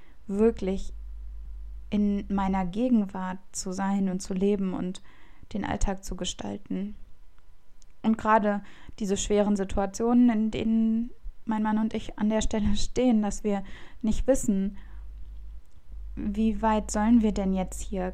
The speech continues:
kämpfen, in Anführungszeichen, oder, ähm, hoffen,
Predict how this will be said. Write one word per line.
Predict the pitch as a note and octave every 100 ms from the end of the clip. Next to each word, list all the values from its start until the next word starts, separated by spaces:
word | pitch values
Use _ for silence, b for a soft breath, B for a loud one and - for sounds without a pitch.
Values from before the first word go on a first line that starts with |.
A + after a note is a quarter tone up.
| -
kämpfen, | - - A#3 B3 - A#3+
in | A#3+
Anführungszeichen, | - A#3+ - A#3+ A#3+ - A#3+ A#3 - G#3+
oder, | F#3+ G3 F#3+ B B B B B B - - -
ähm, | G#3 G3+ G#3 G3+ - -
hoffen, | A#3+ A#3 - B3 A#3+ B3+ C#4